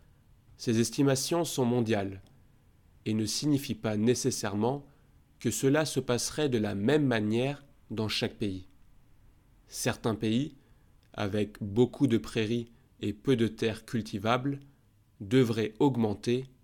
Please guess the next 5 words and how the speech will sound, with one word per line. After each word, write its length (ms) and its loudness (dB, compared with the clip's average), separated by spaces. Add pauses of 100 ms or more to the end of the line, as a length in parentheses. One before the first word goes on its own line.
(320)
leur 220 -2
importation. 640 -6 (100)
D'autres 580 0
études 520 -4 (600)
pointent 480 0